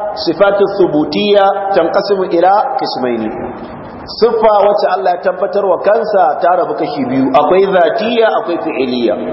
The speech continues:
Wa'annan su ne ababen da muka karanta a can baya, wanda suke da alaƙa da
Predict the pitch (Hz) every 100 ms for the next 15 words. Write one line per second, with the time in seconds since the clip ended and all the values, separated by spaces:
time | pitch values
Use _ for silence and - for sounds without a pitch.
0 | - - - - - - 160 196 185 180
1 | 175 196 202 190 175 - - - - 170
2 | 180 160 170 165 160 165 165 175 156 -
3 | 170 165 - 185 190 220 - - - -
4 | 123 160 160 160 160 160 170 170 - 170
5 | 151 - 143 175 196 190 175 151